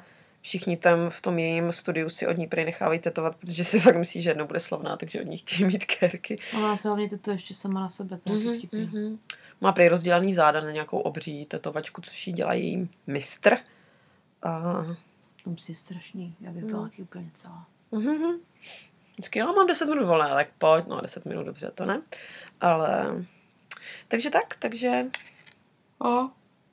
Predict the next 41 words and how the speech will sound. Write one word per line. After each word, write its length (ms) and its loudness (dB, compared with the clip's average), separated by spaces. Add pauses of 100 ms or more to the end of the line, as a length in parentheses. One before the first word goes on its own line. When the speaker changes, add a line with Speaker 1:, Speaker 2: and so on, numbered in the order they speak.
(840)
Speaker 1:
tak 20 -6
jsme 180 -2
přišli 260 -2
domů 460 -2
a 20 -8
Franky 320 -4
zase 220 -8
nebyla 200 2
doma. 460 0 (480)
Speaker 2:
Já, 160 6
když 120 0
jsem 120 2
přišla 260 -2
domů, 220 0
tak 160 0
byla 220 0
doma. 380 -4
Speaker 1:
Aha, 260 6
tak 220 -2
já 100 4
už 100 -2
jsem 120 -4
pak 120 -2
Speaker 2:
Říkám, 180 2
já 60 4
ti 40 -2
Speaker 1:
došla, 100 2
Speaker 2:
to 120 -2
Speaker 1:
že 40 -2
Speaker 2:
ukážu, 220 -2
jak 100 -4
jsem 160 -2
jí 60 -2
to 60 -8
ukázala, 420 -2
řekla 220 -4
mi, 140 -2
že 240 -8
co 180 -6
to 180 0
je. 220 -2